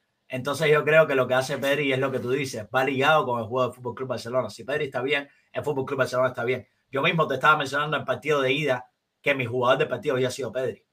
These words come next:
No pude elaborar mucho en ese momento, pero no era de que Pedri tuvo un partido brillante, pero es que todas las pelotas pasaban por Pedri. Toda la elaboración, Pedri intentaba filtrar, intentaba que, que la transición fuera rápida,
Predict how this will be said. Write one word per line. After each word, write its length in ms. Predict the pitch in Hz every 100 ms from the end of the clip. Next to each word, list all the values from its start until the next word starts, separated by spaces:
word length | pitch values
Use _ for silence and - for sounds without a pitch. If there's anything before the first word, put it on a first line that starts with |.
| _ -
No 140 | 127
pude 220 | 135 165
elaborar 300 | 147 131 135
mucho 260 | 143 156 156
en 60 | 147
ese 120 | 156
momento, 420 | 147 165 165 156
pero 340 | 131 127 127 -
no 280 | 135 156
era 160 | 196 202
de 120 | 160
que 100 | 135
Pedri 220 | 147 160
tuvo 120 | 170 160
un 80 |
partido 360 | 131 113 156 143
brillante, 500 | 117 120 135 120 _ _ _ -
pero 160 | 123 143
es 40 |
que 120 | 165
todas 240 | - 180 143
las 100 | -
pelotas 300 | 123 143 127
pasaban 280 | 110 123
por 120 | 113 101
Pedri. 260 | 151 - _ _ _ _ _ _ _ _ _ _ _ _ _ _ _
Toda 460 | - 185 202 185 160
la 100 | 143
elaboración, 720 | 135 135 131 123 151 151 147 - - _
Pedri 220 | - 151
intentaba 560 | 139 127 120 120 160 165
filtrar, 480 | 139 131 139 139 131
intentaba 720 | 123 120 113 139 151 160 135
que, 480 | 127 127 120 117 _
que 100 | 135
la 160 | 131 127
transición 540 | 123 120 117 147 139
fuera 200 | 156 139
rápida, 560 | 127 139 127 131 127